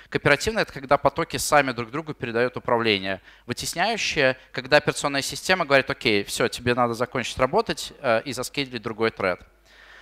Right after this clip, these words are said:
А в основном в операционных системах используется именно вытесняющая многозадачность. Дальше приоритизация. Соответственно, в зависимости от приоритета нужно выдавать разное время для работы, э, задач. Честное разделение времени. Э, потоки с одним приоритетом должны получать одно,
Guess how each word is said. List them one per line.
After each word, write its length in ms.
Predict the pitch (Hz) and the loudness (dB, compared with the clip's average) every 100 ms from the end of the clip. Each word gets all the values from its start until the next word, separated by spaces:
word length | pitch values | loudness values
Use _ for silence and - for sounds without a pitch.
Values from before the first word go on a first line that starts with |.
| - - | -20 2
А 220 | 104 101 | 6 6
в 60 | 98 | 4
основном 320 | - 139 170 | -2 0 0
в 20 | |
операционных 380 | 147 139 147 123 | 0 -4 -6 -6
системах 340 | - 156 139 | -2 -2 -2
используется 540 | - - 127 110 - 117 | -6 -4 -4 -4 -6 -8
именно 400 | 110 101 95 95 | -8 -4 -4 -4
вытесняющая 580 | 107 - 113 107 - 101 | -4 -4 -2 -2 -4 -8
многозадачность. 800 | 98 95 98 95 - - - _ - - | -10 -8 -4 -4 -6 -14 -20 _ -20 2
Дальше 320 | 135 139 - | 4 4 2
приоритизация. 1120 | - 139 139 - 131 123 104 - 101 - - | 2 2 2 0 4 4 4 0 -4 -4 -10
Соответственно, 480 | 120 120 127 113 110 | -8 -4 -4 -4 -4
в 40 | 104 | -2
зависимости 380 | 127 - 117 | -2 -4 -6
от 80 | 117 | -6
приоритета 440 | 139 139 226 240 139 | -4 -4 -4 -6 -8
нужно 240 | 143 139 | -8 -4
выдавать 320 | 113 110 123 | 0 0 0
разное 400 | 107 113 117 104 | 0 0 -2 -6
время 420 | 98 104 95 95 - | -4 -4 -4 -10 -12
для 160 | 95 104 | -6 -6
работы, 520 | 98 110 - 98 - - | -4 -8 -4 -4 -6 -6
э, 240 | 101 92 92 _ _ | -4 -4 -6 _ _
задач. 440 | 101 95 90 - - _ _ - _ - - - _ | -8 -4 -4 -6 -18 _ _ -20 _ -20 -20 -20 _
Честное 360 | - 196 - 170 | 0 2 2 0
разделение 480 | 156 147 147 151 143 | 0 0 0 2 2
времени. 500 | 151 120 110 101 110 - - | 2 0 -2 -8 -8 -8 -4
Э, 140 | 104 | 0
потоки 320 | - - 175 | 0 0 0
с 100 | - | -2
одним 180 | 147 143 | -4 -4
приоритетом 460 | 135 135 - 233 165 | -4 -2 -2 -2 -2
должны 220 | 117 156 | -4 -4
получать 340 | 131 117 143 | -10 -8 -8
одно, 260 | 117 110 | -8 -8